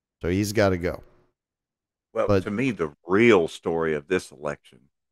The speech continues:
Speaker 2: is gonna be the
Speaker 1: <coughs>
Speaker 2: third-party candidates.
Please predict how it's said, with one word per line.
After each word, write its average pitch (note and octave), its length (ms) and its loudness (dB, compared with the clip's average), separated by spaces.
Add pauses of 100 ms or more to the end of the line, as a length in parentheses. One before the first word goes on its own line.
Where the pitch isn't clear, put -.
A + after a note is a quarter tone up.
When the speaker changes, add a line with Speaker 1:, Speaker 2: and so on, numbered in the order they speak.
(400)
Speaker 2:
is - 120 -20
gonna D#2 240 -6
be D#2 200 -8
the - 160 -12
Speaker 1:
<coughs> - 120 -18
Speaker 2:
third-party D#2+ 680 -6 (100)
candidates. - 680 -12